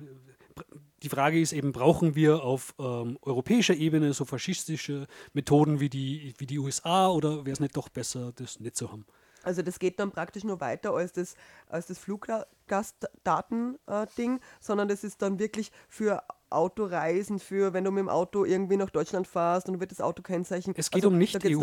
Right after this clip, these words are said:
Speaker 1: Nicht-EU-Bürger.
Speaker 2: alle.
Speaker 1: Es geht um
Speaker 2: Ach so.
Speaker 1: Nicht-EU-Bürger, die visumsfrei einreisen könnten.
Speaker 2: Ach so, okay.
Speaker 1: Die müssten sie dann anmelden und würden,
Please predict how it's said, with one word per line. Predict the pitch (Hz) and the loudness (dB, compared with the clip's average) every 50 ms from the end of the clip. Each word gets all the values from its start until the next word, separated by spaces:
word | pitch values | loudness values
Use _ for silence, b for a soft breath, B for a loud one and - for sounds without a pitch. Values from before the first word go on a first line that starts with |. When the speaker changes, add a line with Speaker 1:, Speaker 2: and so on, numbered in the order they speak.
| 143 | 2
Speaker 1:
Nicht-EU-Bürger. | - - 175 175 175 180 | 2 4 4 4 4 4
Speaker 2:
alle. | 240 226 - | 2 0 -4
Speaker 1:
Es | - - - | -8 -8 -6
geht | 160 147 | -2 0
um | 147 | 2
Speaker 2:
Ach | 147 | 4
so. | 143 165 | 4 4
Speaker 1:
Nicht-EU-Bürger, | 185 160 160 202 190 190 190 180 185 185 185 170 175 165 | 4 2 2 0 0 0 0 2 2 2 2 2 0 -4
die | - - 156 135 131 | -2 -4 -6 -4 -2
visumsfrei | 156 170 170 185 170 151 - - - 131 135 135 | -2 0 2 2 2 0 -2 -6 -6 -6 -6 -6
einreisen | 123 120 123 120 127 120 123 117 | -4 -6 -6 -6 -6 -6 -6 -8
könnten. | - - 117 123 131 - 165 | -6 -6 -8 -8 -6 -6 -8
Speaker 2:
Ach | 160 170 | -8 -6
so, | - 170 | -6 -8
okay. | 160 - - 160 | -8 -8 -10 -8
Speaker 1:
Die | 139 143 | -4 0
müssten | 143 147 - - - 165 | 2 2 2 2 0 -2
sie | - 160 | -2 0
dann | 143 139 135 123 | 0 0 0 0
anmelden | 113 127 143 147 147 147 143 147 143 139 | 0 0 2 2 2 2 2 2 2 0
und | 131 131 131 117 | 0 0 -2 -2
würden, | 131 131 127 - 139 139 | -4 -4 -2 -2 -4 -6